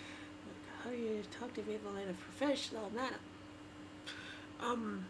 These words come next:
<coughs> the, the, the, the job interview I went last week, they sent me, like, these tests to do, like, um,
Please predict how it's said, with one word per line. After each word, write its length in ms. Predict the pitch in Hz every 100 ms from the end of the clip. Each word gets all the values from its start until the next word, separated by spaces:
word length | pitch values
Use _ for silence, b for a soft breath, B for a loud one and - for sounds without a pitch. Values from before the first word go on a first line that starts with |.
| -
<coughs> 220 | 269 - -
the, 1120 | - - - - - 269 - 226 220 233 214
the, 120 | 220
the, 200 | 196 196 190
the 120 | 196
job 380 | 185 233 247 240
interview 380 | 214 214 220
I 60 | 202
went 180 | 190 202 -
last 300 | 185 180 180
week, 120 | 202 190
they 120 | 196
sent 300 | - 202 220
me, 100 | 226
like, 220 | 196 170
these 220 | 185 180 -
tests 360 | - 185 185 -
to 80 | 226
do, 320 | 185 220 254 B B B B B B -
like, 220 | - -
um, 380 | - 65 - -